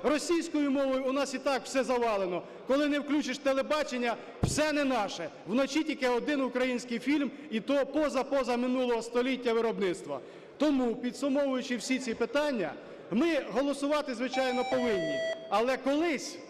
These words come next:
бажано пошвидше, ми повинні провести в парламенті розмову на тему, чи буде все-таки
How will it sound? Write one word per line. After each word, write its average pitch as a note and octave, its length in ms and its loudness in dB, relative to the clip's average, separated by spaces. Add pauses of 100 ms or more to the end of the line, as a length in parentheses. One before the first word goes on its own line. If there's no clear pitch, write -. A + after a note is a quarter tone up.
(160)
бажано B3+ 360 2
пошвидше, A3+ 600 -2
ми A3+ 120 0
повинні C4 440 0
провести B3 500 0
в G3+ 60 -2
парламенті A#3+ 760 0 (280)
розмову B3 560 2
на G#3+ 240 0 (200)
тему, C4 360 2
чи - 180 0
буде G3+ 400 0
все-таки A3 600 -2